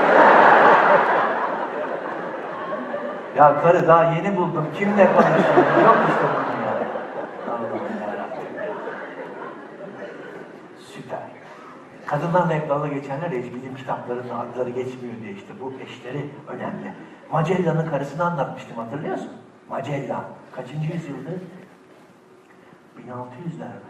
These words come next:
On yedinci yüzyıl mı? Tabii. Yok, on beş bin beş yüz doksan. Ha? On altı değil mi? Ha. On altı. Onu biliyorsun. Ezel'in bir sonraki bölümde ne olacağını biliyorum.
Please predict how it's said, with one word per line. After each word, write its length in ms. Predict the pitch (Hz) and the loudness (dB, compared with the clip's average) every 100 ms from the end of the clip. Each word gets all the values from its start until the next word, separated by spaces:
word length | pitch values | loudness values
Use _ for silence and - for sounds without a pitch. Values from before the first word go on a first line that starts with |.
| - 139 | -18 -14
On 80 | |
yedinci 520 | 135 123 120 117 107 107 | -12 -10 -12 -12 -18 -20
yüzyıl 200 | 107 151 | -14 -14
mı? 240 | 170 - - - _ _ - | -12 -16 -20 -20 _ _ -18
Tabii. 140 | - - - - | -16 -16 -20 -20
Yok, 120 | - - - | -18 -16 -12
on 100 | 123 | -12
beş 320 | 120 117 - | -12 -14 -18
bin 260 | 117 113 113 | -18 -16 -16
beş 120 | - | -16
yüz 220 | - - | -18 -18
doksan. 440 | 98 - - - | -20 -18 -14 -6
Ha? 80 | 123 - - - - - - - - - - | -4 -4 -12 -18 -20 -20 -20 -20 -20 -16 -4
On 140 | 151 | 0
altı 380 | 156 - - - | 0 0 -8 -8
değil 120 | - | -6
mi? 140 | - - | -6 -8
Ha. 60 | - - - - - - - - - - - - - - - - - 262 - 160 - - - - - - - - - - - | -10 -12 -14 -16 -18 -18 -16 -14 -12 -12 -12 -10 -8 -8 -6 -6 -6 -8 -8 -10 -12 -14 -14 -16 -16 -18 -18 -18 -16 -16 -6
On 220 | - 156 160 | 4 6 6
altı. 360 | 151 - - - - - 147 - - - - - - - - - - - - - - - - - - - - - - - - | 0 -2 -10 -16 -20 -20 -18 -16 -14 -10 -8 -6 -6 -6 -6 -6 -6 -8 -8 -10 -10 -10 -12 -14 -18 -18 -18 -18 -18 -16 -10
Onu 240 | 135 165 | -8 -4
biliyorsun. 540 | 180 190 170 - 120 120 | -4 0 0 0 -6 -4
Ezel'in 500 | 143 151 160 170 170 | -4 -2 -4 -4 -8
bir 60 | |
sonraki 380 | 156 180 165 165 | -6 -6 -6 -6
bölümde 380 | 160 160 165 165 | -6 -6 -4 -2
ne 60 | 160 | 2
olacağını 480 | 151 - 131 123 | 2 2 0 0
biliyorum. 500 | 123 123 - - 220 | -2 0 0 4 4